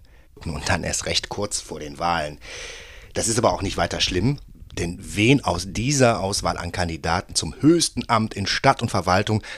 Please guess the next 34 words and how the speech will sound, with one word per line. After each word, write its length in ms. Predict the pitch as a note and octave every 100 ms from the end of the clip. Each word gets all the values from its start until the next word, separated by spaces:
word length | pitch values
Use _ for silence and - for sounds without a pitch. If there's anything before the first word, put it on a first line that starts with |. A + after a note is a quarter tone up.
| -
sollte 260 | G2 A2
man 140 | F2 E2+
denn 160 | E2
auch 140 | D#2+ -
guten 260 | A2 G2+
Gewissens 400 | E2 D#2+ E2+ F2
empfehlen? 560 | D#2+ D2 E3 A3 F#2 - - - - - - -
Frittenbuden 760 | - G2 G#2 G2+ F#2+ A#2 A#2
werden 260 | G#2 G#2+ G#2+
ja 140 | A2
auch 160 | C#3+ D3+
nicht 160 | C3+ G#2+
im 100 | F2+
neuesten 340 | F2+ F#2+ F#2+
Gastronomieführer 920 | F2 F2 F#2 E2 F#2 G2+ A2 G#2 -
Michelin 340 | E2+ D#2+ E2 G#2+
aufgeführt. 920 | F#3+ E2 D2+ - D#2+ E2 D2 - - - _ _ - - - -
Und 160 | - F#2+
da 100 | G2
ich, 400 | C3+ D3 - F2+ F#2
wenn 160 | A2+
es 80 | C3
drauf 260 | - F#2+ -
ankommt, 380 | G#2+ - G#2
ohnehin 400 | G#2+ G#2+ F#2+ C#3
ja 140 | E3 G#2+
nur 160 | G2
selten 360 | F2+ G#2 - B2
meinen 200 | G2+ F2+
Mund 240 | G#2 C3+
halten 280 | G2+ E2 F#2
kann, 280 | G2+ B2+ G2
dachte 340 | E2+ E2+ -
ich, 300 | A#2+ D#3 -